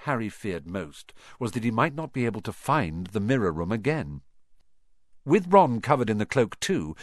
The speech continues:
they had to walk much more slowly next night. They tried retracing Harry's route from the library,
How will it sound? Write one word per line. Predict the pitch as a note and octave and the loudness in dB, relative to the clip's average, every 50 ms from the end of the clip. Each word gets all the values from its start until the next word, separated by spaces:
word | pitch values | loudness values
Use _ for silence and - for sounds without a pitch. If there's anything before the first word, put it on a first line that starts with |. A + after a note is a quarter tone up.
| - - - | -18 -4 0
they | C#3 B2 | 2 2
had | C3+ D#3+ - | 2 2 0
to | D3 | 0
walk | A#2 D3 E3 D#3 - A2 | 2 4 2 2 2 0
much | A2 C#3+ F3 - - | 0 0 0 0 -2
more | D#3+ D3+ C3+ B2+ | -2 -2 0 0
slowly | - - - D3+ E3 D3+ A#2 E2+ D#2 D2+ | -2 -4 -2 2 2 2 2 0 -4 -6
next | C#2+ C#2+ C#2 - - - | -8 -10 -12 -14 -14 -12
night. | D#2+ C2 C2+ C2 - - - - - - - _ - - - - | -12 -12 -12 -14 -18 -20 -20 -20 -20 -20 -20 _ -20 -20 -20 -6
They | - C3+ C3+ | 0 0 0
tried | C3 - F#3+ G#3+ A#3 A#3 G#3 - - - - | 0 2 2 4 4 2 2 -2 -10 -18 -6
retracing | - C3+ F#3+ A3+ G#3+ - - E3 C3+ B2 - C#3+ D3 C3 | 0 2 2 2 2 2 2 2 2 2 0 -4 -4 -2
Harry's | A#2+ C#3 D3 D3+ D#3 C3 | 0 2 2 2 2 0
route | A#2 A#2 C#3+ D3+ C#3 - | 0 -2 -2 -2 -2 -4
from | - D3 C#3 | -6 -4 -2
the | C#3 C#3 | -2 2
library, | C#3 D#3+ E3 D#3+ B2+ G2+ E2+ D#2 D2 C#2 | 2 2 2 2 0 -4 -6 -6 -8 -8